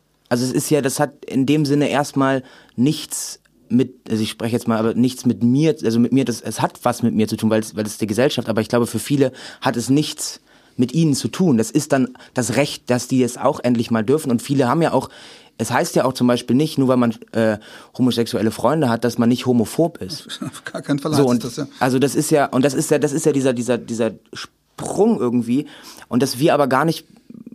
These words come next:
Speaker 1: also das ist, ein, glaub ich, ein Großteil einfach gar nicht Bescheid weiß über die Biografie. Also ich meine Biografie im Sinne auch, wenn man Didier Eribon, also dass er sagt,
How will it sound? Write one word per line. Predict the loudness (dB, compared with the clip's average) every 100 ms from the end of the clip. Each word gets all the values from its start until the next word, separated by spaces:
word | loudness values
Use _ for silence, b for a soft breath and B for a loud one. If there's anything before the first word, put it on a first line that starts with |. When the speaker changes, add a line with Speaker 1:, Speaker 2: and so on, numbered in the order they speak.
| -18 -8
Speaker 1:
also | -2 -2
das | 0
ist, | 0
ein, | 2
glaub | 4 2
ich, |
ein | 0
Großteil | 2 0 0
einfach | -2 -2 -6 -4
gar | -2 0
nicht | -2 -4
Bescheid | -6 -2 -2 -2
weiß | -4
über | -2 -2
die | -2
Biografie. | -2 -2 -2 0
Also | 0
ich | 0
meine | 0 0
Biografie | 0 0 0 -2 -2
im | 0
Sinne | 0 0 2
auch, | -2 B B B B
wenn | 0
man | 0
Didier | 2 2 2 2
Eribon, | 0 0 0 2 0
also | -2 -2
dass | -2 -2
er |
sagt, | 0 0 -2